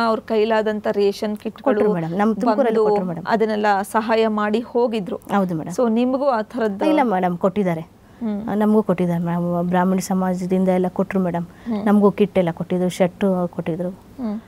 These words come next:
Speaker 2: ಜಯಕುಮಾರ್ ಅಣ್ಣ ಅಂತ ಇದ್ದಾರೆ,
Speaker 1: ಹ್ಮ್.
Speaker 2: ಅವರು ಪಾಪ ಎಲ್ಲ ಕಿಟ್ ಎಲ್ಲ ಕೊಟ್ಟಿದ್ರು ಮೇಡಮ್.
Speaker 1: ಹ್ಮ್.
Speaker 2: ಹೆಲ್ಪ್
Speaker 1: ಆದ್ರೆ
Speaker 2: ಮಾಡ್ತಾರೆ ಮೇಡಮ್ ಅವರುನು.
Speaker 1: ಹ್ಮ್, ಹ್ಮ್.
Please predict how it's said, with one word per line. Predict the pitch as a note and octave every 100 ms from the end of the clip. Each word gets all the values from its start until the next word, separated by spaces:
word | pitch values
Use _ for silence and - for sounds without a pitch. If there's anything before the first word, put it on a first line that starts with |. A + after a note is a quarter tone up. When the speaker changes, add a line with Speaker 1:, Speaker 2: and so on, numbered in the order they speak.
| - - F#3
Speaker 2:
ಜಯಕುಮಾರ್ | F#3+ F#3+ G3 F#3
ಅಣ್ಣ | F#3
ಅಂತ | F3+ E3+
ಇದ್ದಾರೆ, | F3 E3+ E3+
Speaker 1:
ಹ್ಮ್. | A#3 - - B3+ G#3+
Speaker 2:
ಅವರು | G3 F#3+
ಪಾಪ | F3 E3
ಎಲ್ಲ | F#3 F3
ಕಿಟ್ | E3+ G3 F3
ಎಲ್ಲ | E3
ಕೊಟ್ಟಿದ್ರು | - E3+ - E3
ಮೇಡಮ್. | E3+ E3
Speaker 1:
ಹ್ಮ್. | - - B3 A#3 A3 - - - -
Speaker 2:
ಹೆಲ್ಪ್ | B3 B3+
Speaker 1:
ಆದ್ರೆ | B3
Speaker 2:
ಮಾಡ್ತಾರೆ | F#3 F3 F3
ಮೇಡಮ್ | E3+ E3+ F3+
ಅವರುನು. | F3+ F3 E3 - - - - -
Speaker 1:
ಹ್ಮ್, | A#3+
ಹ್ಮ್. | G#3+